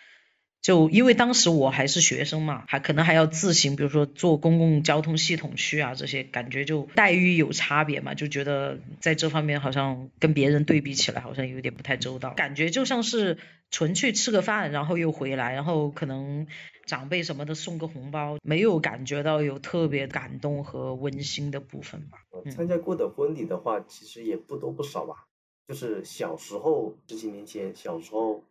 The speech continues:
Speaker 2: 参加都是一些叔叔阿姨的，最近几年才又参加了，这是我第一次参加同龄人的婚礼，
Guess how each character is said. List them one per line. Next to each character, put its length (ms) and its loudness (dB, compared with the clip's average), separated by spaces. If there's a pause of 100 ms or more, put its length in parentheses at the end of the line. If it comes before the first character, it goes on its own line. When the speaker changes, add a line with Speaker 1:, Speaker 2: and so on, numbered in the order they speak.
(160)
Speaker 2:
参 160 -8
加 100 -2
都 140 -4
是 160 -10
一 40 -6
些 120 -4
叔 180 -14
叔 120 -8
阿 100 -6
姨 80 -2
的， 100 -4 (280)
最 240 -2
近 240 -8
几 140 -14
年 440 -12
才 460 -10
又 200 -4
参 280 -10
加 160 -6
了， 240 -8 (340)
这 100 -14
是 140 -6
我 180 -6
第 240 -14
一 60 -10
次 140 -10
参 180 -10
加 140 -6
同 240 -10
龄 100 -12
人 160 -10
的 80 -10
婚 240 -14
礼， 160 -20